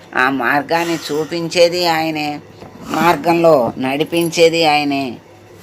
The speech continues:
చివరికి తన దగ్గరకు తీసుకునేది ఆయనే. పరాశర భట్టరు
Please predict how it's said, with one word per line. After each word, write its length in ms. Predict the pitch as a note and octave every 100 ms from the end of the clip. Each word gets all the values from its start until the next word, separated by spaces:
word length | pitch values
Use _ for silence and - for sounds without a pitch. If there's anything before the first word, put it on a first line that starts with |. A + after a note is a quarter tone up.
| -
చివరికి 360 | C#3 D3 D3 D3+
తన 280 | C#3 C3+ C3+
దగ్గరకు 480 | C3 A#2+ C#3 C3+ A#2+
తీసుకునేది 920 | B2+ B2 - B2 B2 A#2 C#3+ G3 A3 - - -
ఆయనే. 760 | A#2 G#2+ G#2 G#2+ A2+ A2+ G2+ F2 - - - - - - - C#3+
పరాశర 560 | D#3 G3 G#3 A3 G#3
భట్టరు 720 | G3 F#3 - F#3 F3 E3 B2+